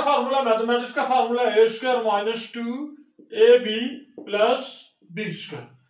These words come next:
ठीक है बच्चों, तो ये बी स्क्वायर हो गया, ये ए स्क्वायर हो गया, माइनस टू हो गया, इधर ए लिख दिया, इधर बी लिख दिया। ये अब बराबर होता है, ये बराबर होता है हमारे पास ए माइनस बी होल स्क्वायर के।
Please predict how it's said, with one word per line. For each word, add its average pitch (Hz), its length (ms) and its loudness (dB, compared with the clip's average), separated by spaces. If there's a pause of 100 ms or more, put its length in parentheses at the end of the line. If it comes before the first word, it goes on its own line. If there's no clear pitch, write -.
(260)
ठीक 294 140 -4
है 330 80 0
बच्चों, 302 260 0
तो - 380 -10
ये 269 160 -2
बी 220 260 -4
स्क्वायर 320 280 2
हो 320 120 4
गया, 285 160 0 (240)
ये 254 180 0
ए 233 140 8
स्क्वायर 294 280 -2
हो 285 140 2
गया, 285 120 2 (300)
माइनस 214 460 -2
टू 311 100 -2
हो 302 80 0
गया, 294 180 0 (300)
इधर 254 300 2
ए 226 200 2
लिख 285 200 -8
दिया, 311 120 0 (240)
इधर 254 220 6
बी 202 160 0
लिख 165 220 0
दिया। 151 160 -8 (360)
ये 247 220 -2
अब 254 280 4
बराबर 196 520 4
होता 240 300 0
है, 247 280 2
ये 226 340 6
बराबर 220 500 4
होता 214 300 0
है 233 200 4
हमारे 175 400 -2
पास 185 640 2 (400)
ए 254 280 0
माइनस 175 760 -2
बी 170 240 -6 (420)
होल 214 180 -4
स्क्वायर - 320 -12 (120)
के। 131 100 -16